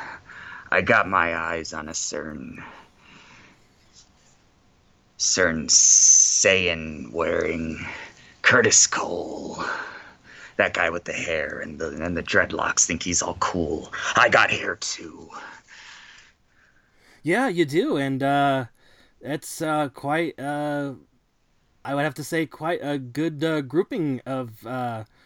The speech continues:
Speaker 2: hair there, uh, extending from your, uh,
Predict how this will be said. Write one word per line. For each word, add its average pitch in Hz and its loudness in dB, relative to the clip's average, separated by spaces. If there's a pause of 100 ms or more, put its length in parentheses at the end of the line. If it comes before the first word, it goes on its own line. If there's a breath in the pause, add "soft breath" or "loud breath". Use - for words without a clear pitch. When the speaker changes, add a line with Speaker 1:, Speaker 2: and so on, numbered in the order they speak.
(240 soft breath)
Speaker 2:
hair 127 -2
there, 107 -8
uh, 113 -10 (580)
extending 151 -2
from 139 -4
your, 123 -2
uh, 120 -4